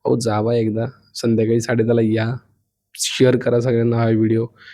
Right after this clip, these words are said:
किंवा आपले व्हिडिओ शेअर करत चला. प्रत्येकाचा फायदा होईल. फ्रीमध्ये फुल स्टॅक Java डेव्हलपमेंट प्रत्येक मराठी पोरगा शिकेल.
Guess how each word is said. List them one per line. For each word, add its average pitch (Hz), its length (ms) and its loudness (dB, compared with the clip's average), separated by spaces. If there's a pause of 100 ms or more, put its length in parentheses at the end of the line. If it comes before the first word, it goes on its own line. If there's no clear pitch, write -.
(180)
किंवा 113 160 2
आपले 117 180 0
व्हिडिओ 113 280 2
शेअर - 260 -2
करत 117 260 -2
चला. 113 340 -2 (220)
प्रत्येकाचा 117 460 -2
फायदा 117 340 0
होईल. 127 240 4
फ्रीमध्ये 120 420 0
फुल 113 160 -4
स्टॅक 113 180 -2
Java 113 200 0
डेव्हलपमेंट 113 480 -2 (500)
प्रत्येक 123 340 -2
मराठी 117 300 0
पोरगा 110 280 0
शिकेल. 113 340 -8